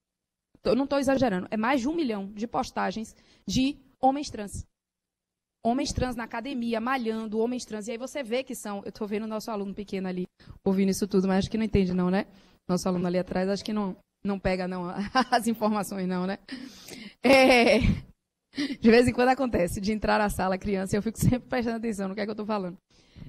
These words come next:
É, com mastectomia, as imagens, né? Você vê a cicatriz, mas com pelo no peito, com testosterona. Hum? Puxa pra mim no, no Tami,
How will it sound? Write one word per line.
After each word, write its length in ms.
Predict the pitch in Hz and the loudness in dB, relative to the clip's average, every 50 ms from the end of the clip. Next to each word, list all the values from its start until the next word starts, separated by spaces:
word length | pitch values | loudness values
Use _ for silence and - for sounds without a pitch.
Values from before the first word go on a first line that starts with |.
| - - - | -18 -10 -6
É, 440 | 220 226 233 220 214 196 180 175 - _ _ _ _ _ _ _ _ | -2 -2 0 0 0 0 -2 -4 -4 _ _ _ _ _ _ _ _
com 300 | - 294 302 311 320 311 | 2 4 4 4 4 4
mastectomia, 880 | 294 311 311 - - - 277 - - - 311 277 254 247 247 240 254 285 294 277 - _ _ _ _ | 2 2 0 0 -2 -4 -6 -4 -2 0 0 2 2 2 2 0 0 -2 -8 -16 -20 _ _ _ _
as 200 | - 202 202 214 | -2 -2 -2 -2
imagens, 480 | 254 240 214 220 220 208 226 220 214 226 | -2 -2 -2 -2 -2 -4 -4 -6 -6 -6
né? 320 | 226 247 294 302 294 - | -6 -6 -6 -6 -8 -12
Você 240 | - - - - 202 | -16 -16 -14 -12 -10
vê 120 | 180 202 202 | -10 -10 -10
a 40 | |
cicatriz, 480 | 196 - 220 - 214 - - 196 208 196 | -10 -12 -14 -14 -14 -12 -12 -12 -8 -6
mas 160 | 233 233 233 | -6 -6 -6
com 160 | - - 254 | -8 -10 -12
pelo 260 | 262 - 220 220 226 226 | -8 -6 -6 -6 -6 -6
no 120 | 254 262 | -8 -8
peito, 440 | - 233 220 214 202 202 - 214 - _ _ _ _ _ _ _ | -8 -8 -6 -6 -6 -6 -10 -14 -18 _ _ _ _ _ _ _
com 140 | - 220 214 | -4 -2 -2
testosterona. 960 | - - 202 196 - 208 190 - - 240 233 220 214 214 208 208 202 196 208 202 - _ _ _ _ _ _ _ _ _ _ _ _ _ _ - | 0 -2 -4 -2 -2 -4 -4 -2 0 0 2 2 2 2 4 2 2 0 -2 -4 -8 _ _ _ _ _ _ _ _ _ _ _ _ _ _ 0
Hum? 360 | 220 254 311 370 622 - _ _ _ _ _ _ _ _ _ _ _ _ _ _ _ _ _ _ _ _ _ _ _ _ _ _ - - _ _ | 2 4 4 2 0 -4 _ _ _ _ _ _ _ _ _ _ _ _ _ _ _ _ _ _ _ _ _ _ _ _ _ _ -20 -20 _ _
Puxa 280 | - 415 427 - 587 | 8 8 10 8 4
pra 140 | - 415 359 | 6 6 6
mim 160 | 269 269 269 | 6 6 2
no, 260 | 254 254 247 233 220 208 | 2 4 4 4 4 2
no 540 | 208 214 214 214 208 208 196 190 190 180 175 - _ _ _ | 0 -2 0 0 0 0 0 0 -2 -4 -6 -8 _ _ _
Tami, 380 | - 302 320 339 339 359 359 | 6 6 6 6 2 -2 -4